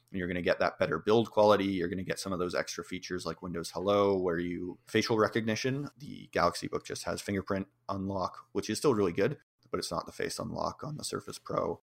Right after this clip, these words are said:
You're gonna get a slightly better keyboard and stuff like that. So just, yeah, I, I, I would generally recommend it. The other thing I would say is I would probably recommend it to people who are a little bit more tech savvy because of all the bloatware.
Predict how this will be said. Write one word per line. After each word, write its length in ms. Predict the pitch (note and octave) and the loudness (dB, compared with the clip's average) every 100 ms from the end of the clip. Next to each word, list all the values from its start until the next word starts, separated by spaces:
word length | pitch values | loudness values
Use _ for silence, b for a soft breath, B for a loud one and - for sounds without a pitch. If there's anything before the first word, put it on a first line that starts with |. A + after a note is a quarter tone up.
| _ - | _ -2
You're 140 | G#2+ | 0
gonna 140 | G2+ F#2+ | 2 0
get 100 | F#2 | 0
a 60 | |
slightly 340 | - G2 F#2 G2+ | 4 4 4 2
better 220 | F2+ E2+ | 2 0
keyboard 500 | F#2+ F2 F2 F2 F2+ | -2 2 4 4 4
and 140 | F2+ | -4
stuff 180 | - - | -6 -8
like 160 | - - | -10 -6
that. 220 | - - _ | -6 -6 _
So 300 | - - - _ _ B B B B B B | -16 -12 -12 _ _ B B B B B B
just, 300 | C#3 - - _ - | 2 2 -6 _ -6
yeah, 400 | F2+ F2 F2 E2+ - | 2 4 4 4 6
I, 300 | G#2 G2+ F#2+ | 6 6 6
I, 260 | G#2 G#2 G#2+ | 6 6 8
I 80 | C3+ | 8
would 120 | C3+ | 8
generally 340 | G#2+ G#2 G#2 | 6 6 4
recommend 380 | F#2+ F2+ F2+ F#2 | 2 0 -2 0
it. 160 | F#2+ - - | 0 -2 4
The 100 | A2 | 6
other 140 | G#2 | 6
thing 160 | G2 G#2+ | 4 2
I 60 | |
would 120 | G2+ - | 2 0
say 140 | G2 | 0
is 400 | F2+ F2 G2 - - | 0 -2 -6 -10 -2
I 60 | |
would 200 | F#2 F2+ | -2 -2
probably 380 | - G2+ G2+ G2+ | 0 2 4 4
recommend 380 | F#2 F2 F2+ F2+ | 2 0 -4 -4
it 80 | - | -6
to 60 | F2+ | -6
people 240 | G2 F#2+ | -6 -4
who 100 | F#2+ | -2
are 60 | F2 | 0
a 40 | |
little 200 | F2+ F2 | 0 0
bit 120 | F2 | -2
more 160 | F2 E2 | -2 -6
tech 300 | - G#2 - | 0 0 0
savvy 440 | - G2 A2 B2+ | 0 2 2 2
because 680 | G#2 F#2+ - F#2+ F#2 F#2 F#2+ - | 0 -4 0 2 2 0 -4 -2
of 520 | F2 F2+ F2+ F2+ E2+ | 0 2 2 0 -2
all 260 | - E2+ E2+ | -2 0 0
the 80 | |
bloatware. 480 | E2 F#2 A2 A#2 E3 | 0 0 4 4 2